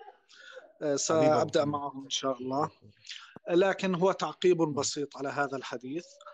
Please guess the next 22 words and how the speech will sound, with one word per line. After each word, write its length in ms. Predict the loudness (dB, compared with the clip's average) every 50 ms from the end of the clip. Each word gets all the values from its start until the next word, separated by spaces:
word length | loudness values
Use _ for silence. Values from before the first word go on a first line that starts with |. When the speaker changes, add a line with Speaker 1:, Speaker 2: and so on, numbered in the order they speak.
| -20 -20 -20 -18 -12 -10
Speaker 2:
آه، 260 | -8 -6 -6 -6 -6 -6
أخي 180 | -2 0 0 0
الكريم، 420 | 0 0 2 4 4 4 2 2
Speaker 1:
نعم. 100 | -2 -4
Speaker 2:
عندما 300 | -2 0 0 0 2 0
تأتي 420 | -2 -2 -4 -4 -4 -4 0 0 2
وتقول 500 | 2 2 0 -2 -2 2 2 2 2 2
بالبخاري، 640 | 0 -2 -2 -4 -4 -2 -2 0 0 0 0 0
أنا 520 | 0 -2 -2 0 2 2 2 2 2 0 0 -2
عندما 460 | -4 -2 0 0 2 2 0 0 0 -2
أنت 220 | -2 -2 -2 -4
ذكرت 460 | -4 -4 -4 -2 -2 -4 -4 -2 -2 -2
هذا 460 | 0 0 0 0 0 0 -2 -2 -4
مباشرة 640 | -6 -8 -6 -2 0 0 0 0 0 -2 -4 -6 -8
كتبت 340 | -12 -10 -8 -6 -6 -6 -6 -6
تعليقي، 540 | -6 -4 -2 -2 -2 -2 -2 -4 -4 -6 -6 _ -16 -20 -20 -20 -20 -20 -20 _ -12 -10
أتحداك 600 | -4 -2 0 0 0 -2 0 0 0 0 0 0 -2
تحدي 480 | -4 -2 -2 -2 -2 -2 0 -2 0
أن 60 | 0 -2
يكون 320 | -4 -4 -2 -4 -4 -4
في 100 | -4 -6
البخاري. 520 | -8 -8 -8 -10 -8 -6 -6 -6 -6 -6